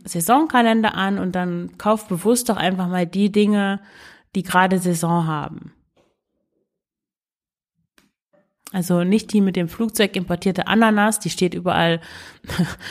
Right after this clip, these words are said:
auf Platz eins der, äh, Umweltsünder, äh, und auch keine Wintererdbeeren oder so, sondern ja, jetzt ist es natürlich, jetzt ist gerade März, das ist mit dem einheimischen Obst eh schlecht, aber Äpfel zum Beispiel aus,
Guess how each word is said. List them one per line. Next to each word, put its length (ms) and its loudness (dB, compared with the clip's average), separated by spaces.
auf 180 -4
Platz 320 0
eins 420 0
der, 580 2
äh, 60 -6
Umweltsünder, 1120 0
äh, 180 0
und 200 -6
auch 120 -4
keine 580 0
Wintererdbeeren 880 2
oder 180 0
so, 120 -2
sondern 640 -2
ja, 80 -8
jetzt 240 -2
ist 120 0
es 160 -4
natürlich, 420 -4
jetzt 180 -2
ist 140 -12
gerade 500 -4
März, 520 2
das 160 -2
ist 160 -4
mit 120 0
dem 140 -4
einheimischen 1160 0
Obst 340 0
eh 160 4
schlecht, 320 0
aber 320 0
Äpfel 380 2
zum 180 -2
Beispiel 480 0
aus, 560 -2